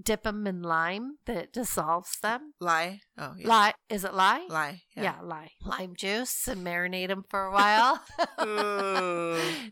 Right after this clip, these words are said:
Speaker 1: No,
Speaker 2: okay.
Speaker 1: and lye. And then when this kid was telling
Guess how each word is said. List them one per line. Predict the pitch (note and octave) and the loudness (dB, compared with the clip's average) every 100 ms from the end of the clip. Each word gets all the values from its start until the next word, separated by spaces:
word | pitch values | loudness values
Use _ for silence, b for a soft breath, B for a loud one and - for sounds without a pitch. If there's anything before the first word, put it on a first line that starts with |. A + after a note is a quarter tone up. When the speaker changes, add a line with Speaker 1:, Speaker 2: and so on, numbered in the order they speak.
| - | 4
Speaker 1:
No, | A#3 F#3+ | 6 6
Speaker 2:
okay. | - | 2
Speaker 1:
and | G3+ G#3 | -2 0
lye. | G3 F#3 F3+ G3+ C#4 - | 4 8 8 6 0 -4
And | - A3 G#3 | 0 2 4
then | G#3 G3 G3 G3 F#3+ | 4 6 4 -2 -10
when | G3+ G3+ | -8 -6
this | F#3+ F#3+ - | -6 -6 -8
kid | - A#3 C#4+ | -8 -2 -2
was | B3 F3 - | -2 -4 -6
telling | - - F#3+ C4 A3+ E3 | -10 -6 -6 -8 -10 -14